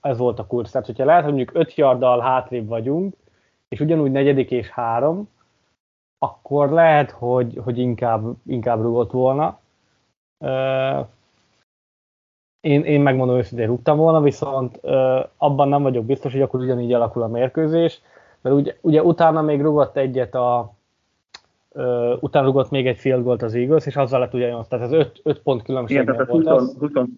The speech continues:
Speaker 2: huszonkettő tizennégynél volt, a kb. negy-, negyedik negyed közepe, és akkor, hogyha, ö, hogyha berúgja a Patriots,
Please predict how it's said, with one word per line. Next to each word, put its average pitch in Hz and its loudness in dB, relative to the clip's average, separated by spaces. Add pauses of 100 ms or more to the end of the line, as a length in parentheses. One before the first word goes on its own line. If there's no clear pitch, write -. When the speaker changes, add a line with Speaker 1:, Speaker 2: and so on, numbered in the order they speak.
(180)
Speaker 2:
huszonkettő 131 -2
tizennégynél 107 -2
volt, 135 0
a 101 -4 (120)
kb. 95 -2
negy-, 98 -2
negyedik 98 -2
negyed 90 -4
közepe, 131 0
és 110 -4
akkor, 104 -2
hogyha, 98 -4 (640)
ö, - -10 (680)
hogyha - -16
berúgja 113 4
a 87 0
Patriots, 143 2